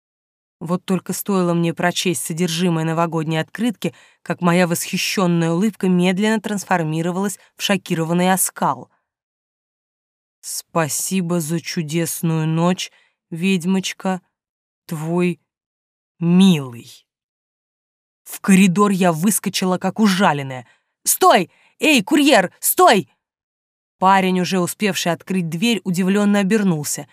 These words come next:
Нина моментально напряглась, а я, выдохнув и мысленно поблагодарив духа-хранителя, взволнованно приступила к допросу.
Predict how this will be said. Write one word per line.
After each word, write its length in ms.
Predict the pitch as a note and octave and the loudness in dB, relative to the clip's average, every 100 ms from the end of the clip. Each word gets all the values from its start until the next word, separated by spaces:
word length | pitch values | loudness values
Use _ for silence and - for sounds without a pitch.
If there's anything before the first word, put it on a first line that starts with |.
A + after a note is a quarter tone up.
| _ _ | _ _
Нина 300 | F3+ G#3+ G3+ | 6 8 8
моментально 600 | F#3+ F#3 F3+ F#3+ F3 D#3+ | 6 4 2 2 2 2
напряглась, 640 | D#3+ D3 D#3+ D3 E3+ A3 - _ _ - | -2 -4 -6 -2 0 0 -2 _ _ -4
а 120 | E3 | -2
я, 260 | E3+ G3 | 2 4
выдохнув 600 | D#3 D#3+ G#3+ F3 - F3 - | 2 2 2 2 -2 -4 -2
и 100 | F3+ | 2
мысленно 500 | F#3 G3+ - E3+ D#3+ | 4 4 0 -4 -4
поблагодарив 640 | E3 E3 E3 E3+ E3+ E3+ D#3 | -4 -4 -2 0 0 0 -2
духа-хранителя, 920 | F#3+ F#3 E3+ - F3+ F#3 - D#3 D3 - - - | -2 -2 -4 -2 2 2 0 -4 -8 -14 -20 -8
взволнованно 680 | E3 E3+ E3 F3 G#3 A#3+ A3+ | 0 2 4 4 4 2 0
приступила 520 | F#3+ - E3+ F3+ F3 | -4 -6 -4 0 0
к 80 | E3+ | 2
допросу. 600 | F#3+ G3+ E3 C#3 - | 0 0 -6 -6 -12